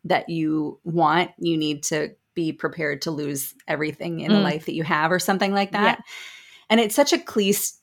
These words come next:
Speaker 1: cliche statement, and we can totally, like, dissect that and unpack that whole statement to begin with. And also, it's so true to a certain degree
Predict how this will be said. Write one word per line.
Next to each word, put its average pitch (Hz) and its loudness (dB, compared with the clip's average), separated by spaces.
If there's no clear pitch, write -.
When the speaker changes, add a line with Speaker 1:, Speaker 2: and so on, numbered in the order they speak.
Speaker 1:
cliche 175 2
statement, 190 0
and 160 2
we 156 0
can 160 -2
totally, 156 -2
like, 143 -6
dissect - -2
that 165 4
and 165 2
unpack 151 -4
that 156 -2
whole 143 -4
statement - -4
to 156 -8
begin 156 -2
with. 233 2
And 170 2
also, 214 0
it's 190 0
so 185 0
true 160 0
to 185 0
a 170 2
certain 165 0
degree 151 -2